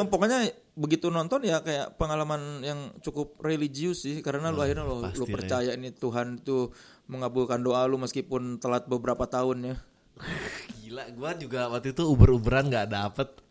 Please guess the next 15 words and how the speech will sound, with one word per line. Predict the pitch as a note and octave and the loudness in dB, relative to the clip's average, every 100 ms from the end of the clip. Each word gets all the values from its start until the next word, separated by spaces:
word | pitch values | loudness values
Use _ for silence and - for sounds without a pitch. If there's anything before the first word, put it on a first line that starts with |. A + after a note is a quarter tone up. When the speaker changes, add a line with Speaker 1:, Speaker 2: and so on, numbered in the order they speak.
| - | -12
Speaker 2:
udah | A2 G#2+ G#2 G#2 | -6 -2 -2 -2
yang | F#2 A2 G#2+ | -2 -4 0
Speaker 1:
Di | D3+ | 2
sana | F#3 B3 E4+ | 6 6 6
Speaker 2:
Singapura | D#4 | 4
Speaker 1:
juga | A#3+ | 6
Speaker 2:
banget. | B3 D4+ | 6 2
Speaker 1:
banyak | G#3 | 4
orang | A#3+ C4+ | 2 4
yang | B3 | 2
nggak | A#3 A#3+ | 2 2
punya | A#3 | -2
tiket. | A#3 A#3+ C4+ - - | -2 0 0 0 -12
Speaker 2:
Heeh. | F2+ E2 F2+ G2 _ _ _ _ | -10 -8 -8 -10 _ _ _ _
Speaker 1:
Beli | - F3+ | 0 2